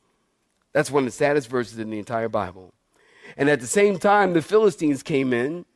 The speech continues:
and took Samson captive and deported him to Gaza in shackles. And I told you, disobedience to God will cause four things to happen. Please write this down. I'm asking you to write this down.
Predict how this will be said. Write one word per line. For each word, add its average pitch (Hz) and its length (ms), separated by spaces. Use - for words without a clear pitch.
and 156 140
took 185 180
Samson 160 420
captive 165 680
and 160 100
deported 185 500
him 147 200
to 143 80
Gaza 160 680
in 156 120
shackles. - 880
And 143 160
I 135 80
told 156 400
you, 90 340
disobedience 139 760
to 127 100
God 127 380
will 135 120
cause 123 360
four 131 240
things 131 340
to 127 100
happen. 123 500
Please 160 420
write 101 220
this 101 160
down. 107 360
I'm 139 220
asking 143 480
you 101 60
to 98 60
write 90 220
this 90 200
down. 82 340